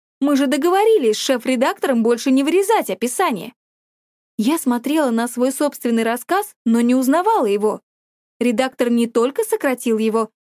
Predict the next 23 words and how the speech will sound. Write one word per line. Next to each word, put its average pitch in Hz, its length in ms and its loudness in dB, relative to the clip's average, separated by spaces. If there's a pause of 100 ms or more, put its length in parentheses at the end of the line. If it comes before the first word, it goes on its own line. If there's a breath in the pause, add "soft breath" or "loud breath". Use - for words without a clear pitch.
но 240 160 4
и 262 80 2
внес 277 260 0
правки 381 400 -2
в 202 80 -2
оставшуюся 240 680 -4
часть 392 380 -2
без 220 320 0
моего 302 320 2
ведома. 247 480 -2 (680)
Он 226 220 2
превратился 214 680 0
в - 40 -16
сухую 262 380 -2
заметку 240 600 0
о 262 100 2
мумифицированном 277 920 0
теле 370 420 0 (160)
без 240 200 0
единой 269 560 0
детали, 392 420 0
описывающей 226 720 -2
труп. - 260 -2